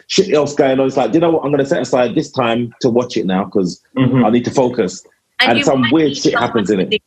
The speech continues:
Speaker 3: decode, like, you might need to have a conversation afterwards, like, with someone, like, to, like, a counselor.
Speaker 1: What the hell did
Speaker 3: Like,
Speaker 1: that mean? Yeah, yeah, what? Yeah, yeah, yeah.
Speaker 3: Like this, yeah, like, there's certain things, but also there,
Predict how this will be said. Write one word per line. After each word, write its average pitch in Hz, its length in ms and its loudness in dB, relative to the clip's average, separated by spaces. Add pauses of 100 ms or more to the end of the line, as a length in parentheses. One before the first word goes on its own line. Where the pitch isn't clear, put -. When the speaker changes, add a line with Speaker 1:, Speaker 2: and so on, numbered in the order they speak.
Speaker 3:
decode, 208 400 0 (400)
like, 190 220 0
you 233 200 0
might 240 200 -2
need 226 140 -4
to - 80 -8
have 208 100 -2
a 208 40 -6
conversation 196 680 -4 (140)
afterwards, 147 580 -6
like, 170 200 -2
with 160 160 -4
someone, 147 420 -6
like, 151 280 -8
to, 156 340 -2 (680)
like, 180 120 -4
a 185 60 -4
counselor. 175 400 0
Speaker 1:
What - 20 4
the 175 60 2
hell 165 140 2
did 151 120 0
Speaker 3:
Like, 156 80 0
Speaker 1:
that 127 60 -2
mean? 95 300 0 (160)
Yeah, 143 160 4
yeah, 131 200 2
what? 127 340 -6
Yeah, 123 140 0
yeah, 110 220 2
yeah. 98 320 0
Speaker 3:
Like 311 460 -2
this, 294 360 -6
yeah, 294 320 2
like, 247 160 -2
there's 294 200 -4
certain 311 300 -2
things, 277 300 -4
but 262 120 -2
also 302 320 -2
there, 233 220 -4